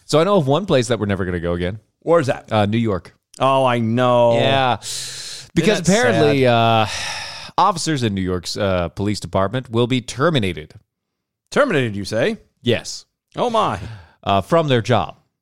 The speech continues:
Speaker 2: Oof.
Speaker 1: If they will, are not vaccinated by the eleventh of this month.
Speaker 2: Yeah.
Speaker 1: That from the New York Daily News.
Speaker 2: Well, we knew that was coming.
Speaker 1: Yeah.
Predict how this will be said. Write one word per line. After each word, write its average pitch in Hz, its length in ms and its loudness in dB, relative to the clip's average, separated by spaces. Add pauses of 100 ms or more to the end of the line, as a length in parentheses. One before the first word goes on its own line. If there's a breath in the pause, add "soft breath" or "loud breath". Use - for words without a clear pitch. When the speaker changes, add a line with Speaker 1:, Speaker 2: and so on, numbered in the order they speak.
(200)
Speaker 2:
Oof. - 640 -10
Speaker 1:
If 127 380 -2
they 113 360 0
will, 104 340 2
are 101 180 0
not 90 160 0
vaccinated 87 520 -4
by 85 180 -2
the 87 120 -8
eleventh 117 400 0
of 117 120 -6
this 123 180 -4
month. 139 340 -4 (540)
Speaker 2:
Yeah. 120 320 -8 (960)
Speaker 1:
That 92 180 -2
from 87 160 -4
the 85 60 -4
New 95 120 -4
York 117 220 -6
Daily 98 280 -4
News. - 800 -10 (840)
Speaker 2:
Well, 180 180 4
we 156 100 -2
knew 156 140 4
that 131 100 2
was 104 120 -6
coming. 107 320 0 (120)
Speaker 1:
Yeah. 76 180 -6